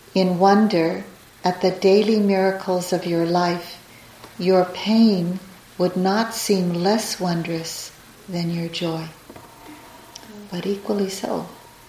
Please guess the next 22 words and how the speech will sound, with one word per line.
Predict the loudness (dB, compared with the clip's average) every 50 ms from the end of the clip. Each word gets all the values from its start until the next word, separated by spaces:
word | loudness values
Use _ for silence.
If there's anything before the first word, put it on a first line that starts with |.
| -20 -20 -18 -14
That's, | -12 -12 -12 -10 -12 -12 -10
that | -8 -6 -6 -4 -4
last | -4 -4 -4 -6 -10 -12
part | -10 -10 -8 -8
is | -10 -10 -12 -14 -16 -14 -10
my | -8 -8 -6 -6 -8
words. | -10 -10 -12 -14 -16 -16 -16 -16 -16 -16 -18 -18 -18 -20 -20 -20 -20 -20 -20 -20 -20 -20 -20 -20 -20 -20 -20 -20 -20 -20 -20 -12 -2 -2
Equally | -2 -2 -2 -4 -2 -2 0 0 -2 -2 -4 -6
wondrous, | -6 -6 -4 -6 -6 -6 -8 -8 -10 -10 -12 -12 -14 -14 -16 -18 -20 -20 -20 -16 -10 -8
opening | -8 -8 -6 -4 -4 -2 -2 -2 -4 -4
to | -8 -10 -10
the | -10 -10
pain. | -10 -10 -12 -10 -8 -8 -8 -8 -10 -12 -12 -12 -12 -12 -14 -18 -20 -20 -20 -20 -20 -20 -20 -20 -20 -20 -20 -20 -20 -20 -20 -20 -20 -20 -20 -20 -20 -20 -20 -20 -20 -20 -20 -20 -20 -20 -20 -20 -20 -20 -20 -20 -20 -20 -20 -20 -20 -20 -20 -20 -12
So | 0 8 10 12
we | 12 12 10
start | 8 6 8 10 12 12 12 12 10
with | 8 6
the | 6 4
basic | 8 10 10 10 10 6 4 0 0 4 6
goodness | 6 6 6 6 2 2 2 2
of | 2 2 4
metta, | 2 2 2 2 0 -2 -2 -2 0 0 0 0 -2